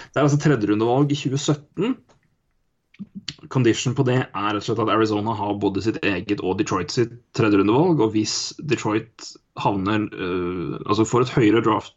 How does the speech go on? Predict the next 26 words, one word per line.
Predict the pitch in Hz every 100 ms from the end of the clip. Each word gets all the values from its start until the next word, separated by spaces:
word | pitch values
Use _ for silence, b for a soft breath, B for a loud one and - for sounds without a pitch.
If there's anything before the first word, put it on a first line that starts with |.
| -
øh, | 117 110 110 110
havner | 120 117 104 110
foran | 110 104 113
i | 110
rekka | 110 92
i |
draften, | 104 98 - 160 143 - b b b b b b b b b b b b b _ -
altså | 113 117
de | 120
får | 120 117
rett |
og | -
slett, | 123 - -
av | 110 123
de | 117 120
to | 127
tredjerundevalgene | 123 117 101 104 104 104 107
som | 131
kommer | 120 127
først, | 139 143 - -
får, | - 110 101
får, | - - 113 98 98
får, | - - 95 92 90
øh, | 87 85 85 80 71 73
Florida | 101 87 85
Panthers. | 80 - - - -